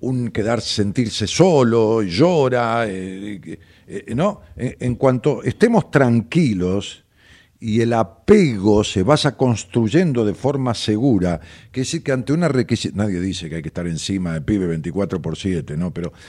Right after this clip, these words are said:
de, eh, en tanto se vaya construyendo de una forma segura, nos separamos un poco para explorar el mundo.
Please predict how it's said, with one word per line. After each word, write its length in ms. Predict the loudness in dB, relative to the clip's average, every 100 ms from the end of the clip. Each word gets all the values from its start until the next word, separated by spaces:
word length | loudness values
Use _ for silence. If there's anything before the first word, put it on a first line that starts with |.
| -20 -8
de, 120 | -6
eh, 280 | -4 -4 -6
en 120 | -6 -4
tanto 280 | -4 -2
se 120 | -2 0
vaya 220 | 0 -2
construyendo 580 | -4 -4 -4 -2 0 0
de 40 |
una 120 | 0
forma 320 | 0 0 0
segura, 480 | 0 -2 0 0 -2 -8 -20 -20 _ -6
nos 360 | -2 0 0
separamos 920 | -2 -2 0 2 6 6 4 2 0 0
un 160 | 0
poco 340 | 0 0 0 0
para 160 | -2
explorar 420 | -4 -6 -4 -4
el 120 | -6 -6
mundo. 400 | -8 -8 -8